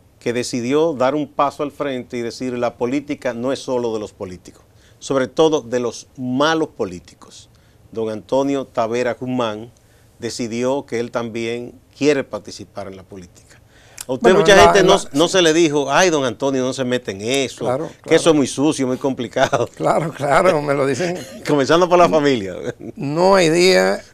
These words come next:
Speaker 2: que no me lo digan.
Speaker 1: <laughs>
Speaker 2: No hay día que no me lo digan.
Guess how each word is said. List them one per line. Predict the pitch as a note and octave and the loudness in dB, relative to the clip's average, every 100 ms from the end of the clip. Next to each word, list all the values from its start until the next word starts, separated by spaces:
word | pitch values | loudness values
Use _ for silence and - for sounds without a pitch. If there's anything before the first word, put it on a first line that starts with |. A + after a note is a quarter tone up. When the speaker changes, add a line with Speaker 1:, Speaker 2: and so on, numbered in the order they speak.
| - | -10
Speaker 2:
que | C3+ | -8
no | C#3+ D#3 | -6 -6
me | D3+ | -4
lo | C3 B2+ | -4 -2
digan. | C3+ A#2+ F3+ | -2 0 0
Speaker 1:
<laughs> | - D3 - - - - D3+ D3 | 0 -4 -6 -20 -20 -6 -4 -2
Speaker 2:
No | C#3+ | -2
hay | |
día | D3 E3+ | 0 0
que | E3+ | -4
no | D#3 | -8
me | D#3+ | -6
lo | D#3 | -6
digan. | G3+ D3 | -6 -8